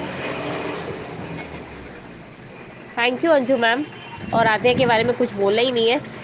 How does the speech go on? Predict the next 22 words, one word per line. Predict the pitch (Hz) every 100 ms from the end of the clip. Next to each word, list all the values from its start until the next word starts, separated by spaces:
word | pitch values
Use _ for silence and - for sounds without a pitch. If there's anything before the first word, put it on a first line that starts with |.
| -
क्योंकि | 208 214
उसके | 247 - 294
बारे | 262
में | 262 269
बोला, | 233 247
मतलब, | 269 262 269
मेरे | 240 240
सर | 262 247 233
दर्द | 240 247
करना, | 240 226 247
मैं | 262 - -
उसके | 285 - 359
बारे | 320 302
में | 320
तो | 330
कुछ | 339
बोलना | 254 226 233
ही | 294 294
नहीं | 247
चाहती। | 220 180 - 196 240
Especially | 240 - 277 320
मेरा | 294 285